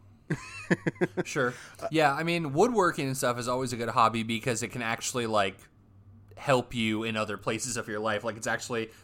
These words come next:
Speaker 2: a hobby and a skill. Like, Magic the Gathering is not a skill
Speaker 1: Yeah.
Speaker 2: and a hobby.
Speaker 1: But it's like,
Speaker 2: Like,
Speaker 1: I wish I could
Speaker 2: uh,
Speaker 1: just,
Speaker 2: maybe s-
Speaker 1: like, kinda whip up some, some sort of, like, side table that kinda fits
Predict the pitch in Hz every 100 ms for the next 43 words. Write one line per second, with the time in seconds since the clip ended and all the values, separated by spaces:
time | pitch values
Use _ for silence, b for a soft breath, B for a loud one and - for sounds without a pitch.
0 | 117 139 127 123 113 107 113 127 - 135
1 | 135 139 156 143 113 117 117 120 120 -
2 | 113 113 113 110 107 110 113 107 104 -
3 | 113 - 120 110 104 107 92 90 - -
4 | 123 110 104 117 98 92 90 143 180 165
5 | 185 151 170 175 185 160 151 151 185 190
6 | 131 123 113 - - 147 131 101 120 120
7 | 117 110 - - 117 104 - - - 131
8 | 110 - 113 104 104 101 98 - - 107
9 | 104 98 - 104 101 95 95 - - 107
10 | 95 - - 104 - -